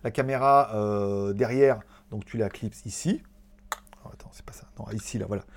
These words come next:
Hop là, hop là, tu la clipses ici. Bon, bon, tu fais, tu fais ta vie, quoi. Voilà.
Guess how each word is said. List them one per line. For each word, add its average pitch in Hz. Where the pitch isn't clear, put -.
Hop -
là, -
hop -
là, 107
tu -
la 104
clipses -
ici. 143
Bon, 104
bon, 98
tu -
fais, 113
tu -
fais 151
ta 190
vie, 233
quoi. 135
Voilà. 127